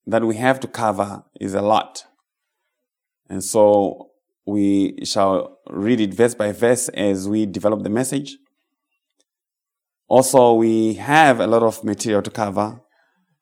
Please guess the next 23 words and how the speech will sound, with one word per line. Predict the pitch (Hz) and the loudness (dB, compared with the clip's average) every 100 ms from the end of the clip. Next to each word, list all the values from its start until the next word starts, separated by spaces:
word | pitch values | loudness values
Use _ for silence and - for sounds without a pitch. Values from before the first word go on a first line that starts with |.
| _ _ _ - | _ _ _ -10
and | 98 101 95 | -4 -2 -2
I | 104 101 101 | -2 0 -2
did | 98 101 | -4 -4
not | 107 87 | -4 -2
want | 110 107 | -2 -2
to | 104 | -4
make | 101 104 101 - | -4 -2 -4 -8
a | - | -12
fifteen | - 107 - 110 104 101 98 - _ _ _ | -12 -14 -8 -4 -2 -2 -4 -12 _ _ _
part | 113 107 | -6 -6
series | - - 101 85 104 104 - - 135 - | -4 -6 -6 -6 -6 -6 -10 -14 _ -12
on | - 95 | -8 -6
Saul. | - - 87 117 127 _ _ _ _ _ _ _ _ _ _ _ _ | -6 -4 -4 -4 -8 _ _ _ _ _ _ _ _ _ _ _ _
I | - 95 | -8 -6
prefer | 104 98 110 107 107 | -6 -4 0 2 0
to | - 101 95 | -2 -4 -4
bring | 92 107 110 104 | -4 -2 0 0
all | 90 107 101 | 0 -2 -2
the | 98 | -4
material | 98 95 143 120 101 95 | -6 -4 -2 0 0 -2
in | 90 98 | -4 -2
one | 107 120 | -2 -2
place | 139 143 143 - | -2 -4 -4 -10